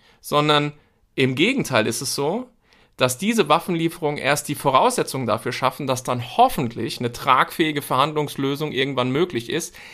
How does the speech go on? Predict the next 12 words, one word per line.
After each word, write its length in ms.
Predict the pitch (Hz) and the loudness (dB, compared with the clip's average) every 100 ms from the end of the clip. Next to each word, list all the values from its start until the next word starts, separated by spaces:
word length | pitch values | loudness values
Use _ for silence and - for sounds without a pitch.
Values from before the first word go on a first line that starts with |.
| - - | -20 -8
die 180 | 147 - | -8 -4
kein 400 | - 196 233 233 | 2 4 4 4
russischer 500 | 135 135 156 175 185 | 4 2 0 0 0
Diktatfrieden 800 | 190 - 247 269 - 113 104 - | -2 4 6 6 2 -6 -6 -8
ist. 260 | - - _ - - - | -12 -16 _ -20 -20 -18
Wie 220 | - 151 139 | -2 0 4
der 340 | 151 127 113 | 6 6 6
aussähe, 680 | 247 359 - 123 92 - - _ _ | 6 4 2 0 0 -4 -12 _ _
haben 320 | - 131 147 | 0 2 4
wir 80 | 147 | 4
ja 180 | 143 131 | 4 4
gesehen, 640 | 127 110 107 110 170 262 | 2 -2 0 0 -2 -4